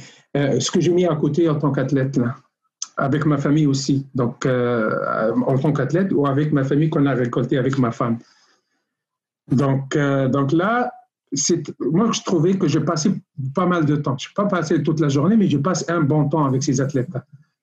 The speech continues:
Les, les athlètes aussi, ce que j'ai com-, que j'ai compris, que je réalise, ils sont dans le programme d'excellence et leurs cours,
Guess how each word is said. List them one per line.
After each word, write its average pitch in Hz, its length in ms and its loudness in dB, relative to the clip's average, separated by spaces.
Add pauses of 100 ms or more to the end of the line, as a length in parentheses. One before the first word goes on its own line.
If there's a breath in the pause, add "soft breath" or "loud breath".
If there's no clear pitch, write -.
(100)
Les, 156 140 4
les 170 380 2
athlètes 233 340 2
aussi, 240 400 4
ce - 100 0
que 180 120 0
j'ai - 160 2
com-, 170 260 0
que 160 260 0
j'ai 151 140 2
compris, 160 360 2
que 190 100 2
je 147 100 2
réalise, 156 720 2 (300)
ils - 80 -8
sont 156 180 2
dans 143 140 4
le 147 80 0
programme 180 380 2
d'excellence 190 720 0 (120)
et 151 140 2
leurs 156 320 0
cours, 277 480 2